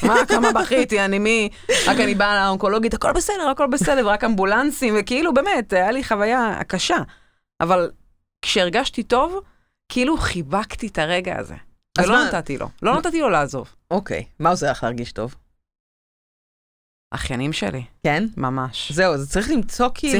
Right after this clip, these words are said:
Speaker 1: צריך
Speaker 2: את ה-
Speaker 1: למצוא את הדבר המ-, תראי, וגם אמרו לי שאסור לי להיות עם האחיינים שלי במהלך הת-, הטיפולים, והייתי איתם כל, כל
Speaker 2: אה.
Speaker 1: יום.
Speaker 2: <laughs> היא אומרת את זה בשקט, כאילו
Speaker 1: <laughs> כן.
Speaker 2: שמשטרת האונקולוגיה
Speaker 1: ממש.
Speaker 2: תבוא לכאן.
Speaker 1: <laughs> האונקולוגית שלי, אני אוהבת אותך, סליחה.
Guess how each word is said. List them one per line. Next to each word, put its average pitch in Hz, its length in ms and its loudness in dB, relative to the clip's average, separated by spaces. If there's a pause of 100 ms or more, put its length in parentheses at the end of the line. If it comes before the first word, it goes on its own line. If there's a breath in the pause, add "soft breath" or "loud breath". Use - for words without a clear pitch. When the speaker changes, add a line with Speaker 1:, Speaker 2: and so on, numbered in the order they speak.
Speaker 1:
צריך 160 40 2
Speaker 2:
את 143 60 2
ה- 160 60 4
Speaker 1:
למצוא 175 200 4
את 220 100 -6
הדבר 175 220 0
המ-, 170 220 0
תראי, 170 240 2
וגם 156 180 2
אמרו 170 220 2
לי 180 200 2
שאסור 180 340 0
לי 175 60 2
להיות 156 180 2
עם 139 100 0
האחיינים 131 320 -2
שלי 123 180 -4
במהלך 151 440 0
הת-, 196 160 -2
הטיפולים, 170 540 0
והייתי 135 760 -4
איתם 127 160 -8
כל, 139 180 -10 (360)
כל - 160 0
Speaker 2:
אה. 190 460 4
Speaker 1:
יום. - 400 6
Speaker 2:
<laughs> - 0 -
היא 302 120 4
אומרת 233 260 2
את 202 60 -4
זה 175 100 2
בשקט, 208 480 2
כאילו - 220 4 (120)
Speaker 1:
<laughs> - 120 4
כן. 269 260 4 (120)
Speaker 2:
שמשטרת 247 540 4
האונקולוגיה 254 500 4
Speaker 1:
ממש. 349 80 2
Speaker 2:
תבוא 240 200 6
לכאן. 269 500 2
Speaker 1:
<laughs> - 100 2
האונקולוגית 240 560 4
שלי, 269 260 2
אני 233 160 2
אוהבת 233 200 0
אותך, 269 280 2
סליחה. 208 440 0